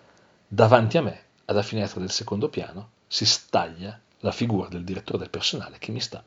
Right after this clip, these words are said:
guardando, cuccato in pieno. Raggiungo, sempre con molta lentezza e molta fatica, gli ascensori, salgo al secondo piano e quando si aprono le porte dell'ascensore, davanti a me c'è il direttore del personale,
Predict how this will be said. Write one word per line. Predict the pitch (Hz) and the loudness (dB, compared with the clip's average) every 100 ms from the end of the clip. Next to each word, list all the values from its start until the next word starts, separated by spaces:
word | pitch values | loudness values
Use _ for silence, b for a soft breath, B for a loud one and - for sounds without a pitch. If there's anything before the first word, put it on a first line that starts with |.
| - | -10
guardando, | 92 95 - - - - _ b b b b b b b _ | -6 -6 -8 -16 -18 -20 _ b b b b b b b _
cuccato | - 143 - - - | -8 -6 -2 -4 -4
in | 104 | -10
pieno. | - - - _ _ _ B B B B B B B - | -10 -18 -20 _ _ _ B B B B B B B -14
Raggiungo, | 90 90 107 113 101 87 - | -8 0 6 8 6 0 -6
sempre | - 90 92 | -8 -6 -6
con | - 95 | -6 -6
molta | 95 101 | -4 -4
lentezza | 95 - 107 - | -6 0 0 0
e | 92 | -4
molta | 95 101 | -4 -6
fatica, | 107 - 104 - 87 82 - - | -8 -2 -4 -2 -10 -10 -14 -16
gli | 101 | -10
ascensori, | 90 156 170 - 110 175 - B B B B | -2 0 2 6 6 4 -8 B B B B
salgo | - 156 127 98 | 6 8 8 6
al | |
secondo | - 107 110 180 | 0 0 0 0
piano | - 80 90 | -2 -4 -4
e | |
quando | - 101 101 | 0 0 2
si | - 107 | 0 0
aprono | 95 90 87 | -2 -4 -8
le | 90 | -4
porte | 113 98 87 | 0 0 -4
dell'ascensore, | 82 - 175 - - - | -8 -4 -4 -6 -8 -2
davanti | 107 110 110 | 2 2 2
a | 165 | 0
me | - | 0
c'è | - 90 - | -8 -8 -4
il | 110 | -2
direttore | 117 123 - 92 | 0 0 -4 -8
del | 92 | -10
personale, | 104 - 101 92 - | -8 -6 -6 -10 -16